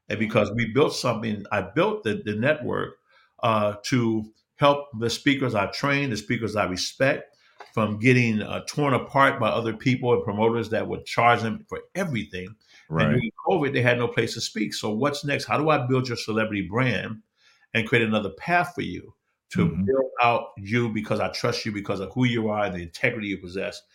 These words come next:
Speaker 1: and how you're going to be able to take care of authentically of the people that we have put before you. So
Speaker 2: Wow.
Speaker 1: everybody wins and we can expand it. So we're doing something and make it so in the tripped out part, we will exit in about three years.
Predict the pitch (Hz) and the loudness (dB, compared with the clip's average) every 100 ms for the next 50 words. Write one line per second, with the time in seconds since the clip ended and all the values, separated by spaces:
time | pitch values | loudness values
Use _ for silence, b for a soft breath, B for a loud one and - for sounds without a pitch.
0 | _ _ 90 92 127 123 107 110 113 110 | _ _ -12 0 2 2 2 0 -2 -2
1 | 107 104 - 95 98 82 - - - 120 | -4 -4 -8 -4 -4 -4 -4 -4 -2 -2
2 | 107 92 85 - 190 151 - - _ _ | -2 -2 -12 -2 -2 -2 -10 -20 _ _
3 | _ _ _ _ 95 101 131 113 107 95 | _ _ _ _ -4 -2 0 0 0 0
4 | 98 80 - 120 - - _ _ _ _ | 0 -2 -4 -4 -4 -6 _ _ _ _
5 | _ _ _ 101 - 107 85 - - _ | _ _ _ -8 -2 -2 -2 -6 -16 _
6 | _ _ _ - 107 - 135 120 113 107 | _ _ _ -6 -2 0 2 2 2 -2
7 | 101 120 156 123 107 98 95 90 - 120 | -2 0 -2 -4 -6 -6 -6 -8 0 0
8 | 101 90 b - - 110 139 160 160 113 | 2 -4 b -6 -2 2 6 6 4 0
9 | 110 110 107 110 135 135 131 120 117 117 | 0 0 0 2 2 2 2 2 4 2
10 | 107 - 131 131 131 139 156 - - B | 4 2 4 4 2 4 2 2 -8 B
11 | B B 95 - - 160 147 - 151 - | B B -18 -10 4 6 6 4 2 2
12 | 117 95 110 107 101 - 110 120 147 214 | -4 -2 0 0 0 0 0 2 0 -2
13 | - | -10